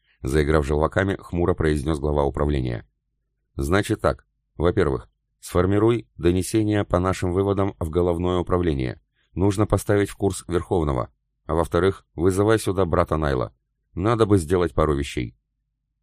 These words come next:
Через полчаса старший исследователь управления уже стоял перед Гоулом. "Расшифровать сигналы мы пока не можем?" —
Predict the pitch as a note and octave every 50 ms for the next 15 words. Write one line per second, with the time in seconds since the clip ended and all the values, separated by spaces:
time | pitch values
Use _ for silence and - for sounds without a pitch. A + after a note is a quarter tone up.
0 | _ _ - - D#2+ E2 D#2+ - F2 E2+ D#2+ - F2 - - A2 G#2 F#2+ - -
1 | F#2+ F2+ E2 - - F2 - - D#2+ - - - F#2+ F2+ D#2 D#2+ D#2 - E2+ D#2
2 | D#2 D2 - E2 F2 F#2 G2+ G2 G2 G2 G2 F#2+ - - - A2+ G#2+ A#2+ C3+ B2
3 | - - G2 G2+ G#2 G#2 - - F2 E2+ D#2+ D2+ C#2+ D2 C#2+ C#2 B1+ B1 A1+ G#1+
4 | - _ _ _ _ _ _ _ _ _ _ _ _ _ _ _ _ - - C#2+
5 | D2+ - - D#2+ D#2+ F2 F2 F#2+ F#2+ - - F2 D#2+ F2 F2+ F2+ F2+ E2+ F2 E2+
6 | - - - F2+ F2 F2 F2+ G2+ A#2 A2 F2+ C2 -